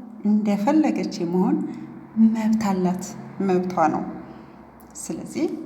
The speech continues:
እንዴት ብላችሁ ለሰይድ ያዘናችሁ ሰዎች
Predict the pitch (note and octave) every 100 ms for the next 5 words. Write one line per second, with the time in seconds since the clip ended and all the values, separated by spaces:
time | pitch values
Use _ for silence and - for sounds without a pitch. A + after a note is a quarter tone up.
0 | - - - - - - - - B3 C#4
1 | C4 B3 B3 A#3+ G#3+ F#3 F3+ - D4 -
2 | - - F#3 F3+ F3+ E3+ F3 F3 - F#3
3 | F#3 F#3 - - B3 D#4